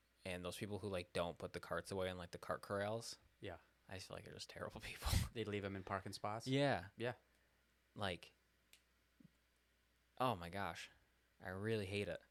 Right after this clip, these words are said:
Speaker 2: Generally pisses me off, too.
Speaker 1: Yeah.
Speaker 2: And I bet we could have a long list of people like that. Like,
Speaker 1: Oh.
Speaker 2: it's such an easy thing to just do, but you don't.
Speaker 1: No. And it, it's, it's for the betterment of everyone else. Like, I just don't,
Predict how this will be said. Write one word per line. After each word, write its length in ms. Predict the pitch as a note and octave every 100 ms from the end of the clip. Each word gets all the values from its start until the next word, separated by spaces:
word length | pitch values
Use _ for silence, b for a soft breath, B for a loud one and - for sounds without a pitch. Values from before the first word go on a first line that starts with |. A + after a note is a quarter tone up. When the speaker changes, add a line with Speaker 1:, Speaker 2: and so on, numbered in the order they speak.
| _
Speaker 2:
Generally 440 | - B2 A#2+ G#2 F#2+
pisses 300 | G#2 G2+ F#2
me 140 | G2+
off, 240 | F2 E2
too. 160 | G2 F2 E2+
Speaker 1:
Yeah. 260 | G#2+ F#2+ A#1+ - _ b b -
Speaker 2:
And 100 | C3
I 140 | C#3+
bet 240 | E3+ D3+ B2
we 80 |
could 140 | C3 A#2
have 100 | G#2
a 80 | F#2+
long 360 | G2+ G#2+ G#2
list 240 | G#2 A2 -
of 80 | -
people 240 | G2+ F2+
like 220 | E2+ E2+
that. 260 | F2 E2 - - _
Like, 160 | B2+ D3+
Speaker 1:
Oh. 40 |
Speaker 2:
it's 120 | F#3
such 160 | - -
an 120 | D#3+ E3
easy 320 | D3 C#3 C3
thing 240 | B2 A#2+
to 80 | A#2+
just 220 | A2 G#2+ -
do, 340 | - F#2+ G2+ C3+ - _ _ _ _ _ _ _ _ _ _ _ _
but 80 | A3
you 80 | A3
don't. 320 | B2 G2+ - - -
Speaker 1:
No. 440 | C3+ G3 A#2+ D2+ - _ _
And 100 | C3+ C3+
it, 100 | -
it's, 440 | C3 B2 - - - _ _
it's 160 | A#2 -
for 100 | C3
the 120 | A2+
betterment 480 | - G#2 A2+ A2+ G2+
of 80 | G2+
everyone 400 | F#2+ G2 F#2 F2
else. 300 | F#2 G#2 -
Like, 100 | F#2+
I 60 | F#2+
just 200 | F2+ -
don't, 240 | E2 D#2+